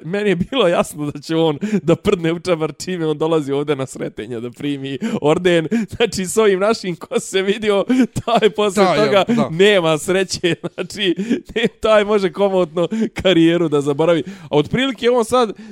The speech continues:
Speaker 1: gdje može da glumi, možda u, u, u Dari iz Jasenovca dva, otprilike.
Speaker 2: To, ali ajde on, nego Ezra Miller, brate, je opet uhapšen, opet je,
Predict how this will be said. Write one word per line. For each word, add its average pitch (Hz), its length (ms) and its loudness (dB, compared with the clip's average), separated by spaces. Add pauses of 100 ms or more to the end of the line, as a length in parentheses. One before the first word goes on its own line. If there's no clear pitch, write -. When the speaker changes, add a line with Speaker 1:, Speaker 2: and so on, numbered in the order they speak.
Speaker 1:
gdje 220 200 2
može 208 240 2
da 151 80 0
glumi, 180 380 4
možda 170 320 0
u, 160 240 2
u, 160 100 -2 (300)
u 170 120 -4
Dari 160 360 4
iz 151 100 -2
Jasenovca 123 500 -4
dva, 110 320 -6
otprilike. - 340 -18
Speaker 2:
To, 131 240 -2 (100)
ali 143 160 -2
ajde 214 220 0
on, 202 320 -2
nego 131 380 -6
Ezra 165 320 -6
Miller, 156 340 -8
brate, 143 320 -8
je 123 80 -2
opet 139 480 -2
uhapšen, 120 580 -10
opet 131 380 -10
je, 120 160 -6